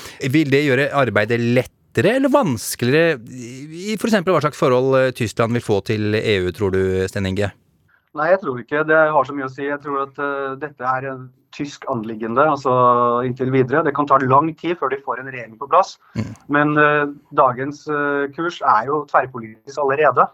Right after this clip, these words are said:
Speaker 2: eh, og vil jo da vedvare. Altså i utenrikspolitikken så er det veldig konstant politikk fra tysk side.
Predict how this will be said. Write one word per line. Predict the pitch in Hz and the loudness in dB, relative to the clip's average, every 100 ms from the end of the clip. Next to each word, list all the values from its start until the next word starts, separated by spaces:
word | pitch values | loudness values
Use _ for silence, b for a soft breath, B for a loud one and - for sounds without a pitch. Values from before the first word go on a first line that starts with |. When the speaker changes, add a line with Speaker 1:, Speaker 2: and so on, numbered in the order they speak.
| _ 151 | _ -6
Speaker 2:
eh, | 143 139 135 | -2 -2 0
og | 151 | 2
vil | 143 131 | 2 2
jo | 135 | 4
da | 131 135 131 | 4 4 0
vedvare. | 127 120 110 113 117 175 - b b b _ | -6 -8 -4 -4 -2 -6 -8 b b b _
Altså | 143 151 | -6 -4
i | 147 | -4
utenrikspolitikken | 120 107 131 127 131 147 165 | -8 -10 -8 -6 -4 -2 -2
så | 165 | 2
er | 123 101 | 4 2
det | 139 | 0
veldig | 160 123 127 135 135 131 131 131 | -2 0 0 0 0 0 -2 -4
konstant | 135 131 120 110 - - | -6 -4 -4 -4 -10 -10
politikk | 131 131 127 120 | -4 -4 -4 -10
fra | - 131 | -4 -2
tysk | 131 127 | -2 -4
side. | - 117 | -4 -2